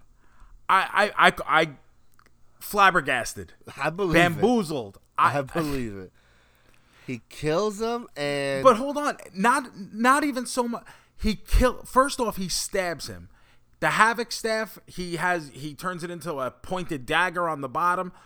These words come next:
Speaker 1: shoves it through Prince Adam's back in mid-transformation scene.
Speaker 2: Yes, so good.
Speaker 1: Has him basically a-, as a shish kebab on it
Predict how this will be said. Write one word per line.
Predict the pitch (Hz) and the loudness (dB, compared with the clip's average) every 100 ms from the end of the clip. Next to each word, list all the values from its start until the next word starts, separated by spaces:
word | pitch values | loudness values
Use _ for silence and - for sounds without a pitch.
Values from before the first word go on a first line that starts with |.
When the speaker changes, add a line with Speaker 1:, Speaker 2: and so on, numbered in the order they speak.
| _ | _
Speaker 1:
shoves | - - - 202 226 226 | -12 -8 0 2 2 -4
it | 240 | -8
through | 190 202 | -6 -6
Prince | - - 196 196 | -2 -2 -2 -4
Adam's | 190 175 175 143 117 | -6 -4 -4 -6 -10
back | 101 143 120 - | -2 -2 -2 -6
in | - 160 151 143 | -8 -4 -2 -2
mid-transformation | 180 160 - 185 175 - 151 151 156 - 110 | -2 -4 -6 -6 -6 -6 -6 -6 -8 -10 -12
scene. | 107 107 85 80 101 | -12 -12 -14 -14 -16
Speaker 2:
Yes, | 110 113 101 - | -12 -10 -10 -8
so | - 135 113 | -6 -6 -6
good. | 98 85 - _ | -8 -14 -16 _
Speaker 1:
Has | - 208 226 226 - | 0 4 4 4 0
him | 214 196 175 160 127 | 0 0 -6 -12 -4
basically | 190 233 - 214 180 180 165 147 - _ _ _ _ _ _ _ _ - - | -2 0 -2 -4 -2 -4 -4 -8 -18 _ _ _ _ _ _ _ _ -20 -6
a-, | 175 165 170 | -4 -2 -2
as | 165 | -2
a | 151 | -2
shish | - - 170 - | -2 0 0 0
kebab | 208 143 131 117 | 0 2 2 2
on | 120 113 110 | 0 -2 -4
it | 127 | -8